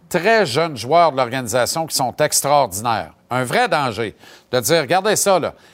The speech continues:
Quand vous allez avoir vingt-six, vingt-sept, vingt-huit, vingt-neuf ans, vous allez être au prime de votre carrière, vous allez avoir votre plus gros contrat en carrière,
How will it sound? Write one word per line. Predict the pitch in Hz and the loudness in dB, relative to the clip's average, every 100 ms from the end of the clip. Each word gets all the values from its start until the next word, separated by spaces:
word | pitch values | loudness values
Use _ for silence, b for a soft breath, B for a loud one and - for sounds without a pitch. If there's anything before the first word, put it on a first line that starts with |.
| b - | b -2
Quand | 170 247 | 0 0
vous | 208 | 2
allez | 226 | 4
avoir | 196 160 160 143 | 4 4 4 4
vingt-six, | 101 123 165 156 - 113 82 | 2 -2 -4 -4 -4 -4 -6
vingt-sept, | 92 151 156 - 135 92 | -6 -4 -4 -4 -4 -6
vingt-huit, | 95 147 175 - 104 82 | -6 -4 -4 -6 -10 -4
vingt-neuf | 151 202 190 190 147 | -4 -4 0 0 0
ans, | 113 B B B - | -2 B B B -2
vous | |
allez | 135 | 0
être | 160 - | 0 0
au | 147 | -2
prime | - 180 214 247 | 0 2 4 4
de | 226 | 0
votre | 208 - | 0 0
carrière, | 208 170 165 131 95 B B - | -2 0 0 -2 -4 B B -4
vous | |
allez | 131 147 | 0 2
avoir | 147 180 175 | 4 4 4
votre | 139 - | 0 0
plus | 214 | -2
gros | 240 247 247 | 2 2 4
contrat | 220 175 165 196 165 | 2 2 2 2 2
en | |
carrière, | 139 123 127 151 202 240 | 0 -2 0 0 0 -2